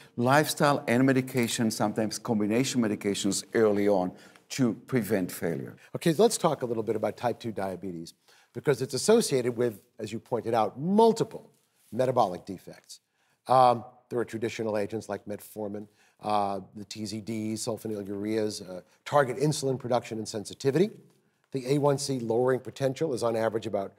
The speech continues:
Speaker 2: one percentage point, two percentage points with metformin or S Us. Um,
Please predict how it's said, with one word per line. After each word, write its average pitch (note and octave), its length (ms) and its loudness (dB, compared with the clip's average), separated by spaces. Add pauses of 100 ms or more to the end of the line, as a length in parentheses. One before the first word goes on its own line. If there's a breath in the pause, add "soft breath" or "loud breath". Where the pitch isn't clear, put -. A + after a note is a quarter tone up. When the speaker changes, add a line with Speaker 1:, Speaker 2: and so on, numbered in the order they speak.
(360 soft breath)
Speaker 2:
one A#2 240 0
percentage C3 440 -2
point, C3+ 280 0
two A#2+ 160 -8
percentage B2+ 480 -2
points C3+ 420 -6
with C3 180 -6
metformin B2 520 -6
or A2+ 120 -4
S A2+ 200 -8
Us. C3 280 -8 (460 soft breath)
Um, B2 360 6